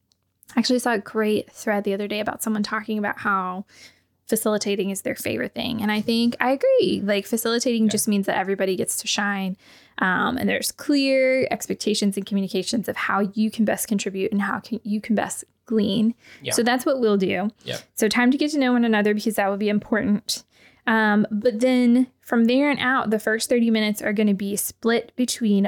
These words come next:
Speaker 1: one month. We'll have, like, a hot seat model
Speaker 2: Mm-hmm.
Speaker 1: where you can sign up and you can say, "Here's the thing I wanna talk about," and get the, you know, hive mind,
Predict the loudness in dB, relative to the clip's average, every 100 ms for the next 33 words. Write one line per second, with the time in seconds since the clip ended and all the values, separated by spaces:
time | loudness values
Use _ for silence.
0 | 0 0 2 4 4 2 0 -2 -2 0
1 | -2 -2 -4 -4 -4 -4 -2 0 2 2
2 | 2 0 -2 _ -16 -12 -12 -6 2 4
3 | 4 4 2 2 0 0 2 2 2 2
4 | 2 2 0 0 0 -2 -6 -2 0 2
5 | 0 0 0 2 0 -2 -4 _ _ _
6 | -2 0 0 0 2 4 2 0 -2 -2
7 | 0 0 2 2 2 2 0 0 2 2
8 | 2 0 0 0 -4 -6 _ -10 -4 0
9 | 0 2 4 4 2 2 0